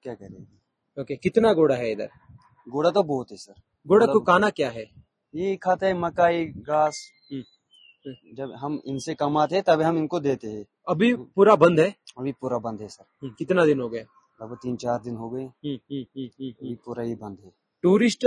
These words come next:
Speaker 2: आया तो घोड़ा को खाना?
Speaker 1: घोड़े को तभी जब हम इनसे कमाएंगे तभी हम इनको भी दे,
Speaker 2: हम्म।
Speaker 1: दे सकते हैं।
Speaker 2: हम्म।
Speaker 1: अभी तो फिर भी जंगल में हरियाली है,
Speaker 2: हम्म।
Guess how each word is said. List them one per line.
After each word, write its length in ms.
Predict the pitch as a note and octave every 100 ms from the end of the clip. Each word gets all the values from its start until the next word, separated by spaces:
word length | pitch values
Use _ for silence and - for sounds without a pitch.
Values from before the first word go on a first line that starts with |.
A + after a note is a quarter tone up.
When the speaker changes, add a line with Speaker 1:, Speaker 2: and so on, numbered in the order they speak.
| -
Speaker 2:
आया 240 | F#3+ G#3
तो 440 | G#3 - A#3+ - -
घोड़ा 280 | D#3 F3 E3+
को 140 | G#3+
खाना? 340 | - C3+ A2+ A2
Speaker 1:
घोड़े 300 | B2 C#3+ D#3+
को 140 | D#3+
तभी 320 | F#3 D#3+ D#3 D#3
जब 180 | E3
हम 180 | D#3+ F3+ -
इनसे 240 | D3 F3
कमाएंगे 460 | E3 D#3 D#3+ F3+ G3+
तभी 200 | F3 E3+
हम 100 | F#3
इनको 300 | E3 D3+ D#3+
भी 100 | D3
दे, 100 | C3
Speaker 2:
हम्म। 320 | A#2 - D#3+
Speaker 1:
दे 100 | C3
सकते 300 | - A#2 A#2
हैं। 80 | G#2+ _
Speaker 2:
हम्म। 100 | D3 B2+ -
Speaker 1:
अभी 180 | C#3 D#3
तो 100 | F3+
फिर 160 | D#3+
भी 120 | D#3
जंगल 280 | D#3 D3+ D3+
में 140 | D#3+ D#3+
हरियाली 520 | C#3+ C#3+ D3 D3+ D#3
है, 200 | D3 G3
Speaker 2:
हम्म। 240 | E4 D3